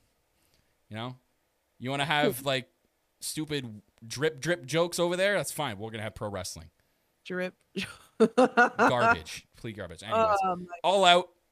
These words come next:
Speaker 1: insane paper. We're gonna talk about it, guys. We're gonna go through each match, give our thoughts. You guys give us your thoughts in there. I see all of you in the live chats right now. Thank you guys for tuning in live.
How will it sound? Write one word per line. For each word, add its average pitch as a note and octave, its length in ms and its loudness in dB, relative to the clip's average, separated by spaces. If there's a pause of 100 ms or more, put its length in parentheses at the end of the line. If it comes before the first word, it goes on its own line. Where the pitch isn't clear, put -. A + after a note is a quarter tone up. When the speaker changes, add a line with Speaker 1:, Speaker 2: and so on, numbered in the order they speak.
(260)
Speaker 1:
insane D3 380 -2
paper. C3+ 240 -4
We're B2+ 60 -6
gonna C3+ 120 -6
talk B2 220 -4
about B2 140 -6
it, - 20 -10
guys. A2+ 160 -6
We're A#2 100 -10
gonna - 20 -14
go A#2 120 -4
through A2+ 180 -12
each G#2+ 180 -12
match, G2+ 320 -10 (140)
give A2 140 -10
our G2+ 100 -6
thoughts. G2 340 -8
You A2 80 -16
guys A2 220 -8
give G#2+ 180 -12
us - 160 -12
your E3+ 180 -2
thoughts D#3+ 300 2
in D#3+ 60 -6
there. D#3 100 -4
I C3+ 40 -4
see D#3+ 180 -6
all C#3+ 180 0
of C3+ 80 -6
you C3+ 60 -6
in B2+ 60 -6
the B2 60 -6
live A#2+ 260 -4
chats B2 260 -6
right A#2 120 -6
now. A#2 140 -6
Thank A2+ 180 -10
you A2 60 -14
guys A2 140 -8
for - 80 -20
tuning A2+ 200 -12
in G#2 100 -12
live. G#2+ 280 -8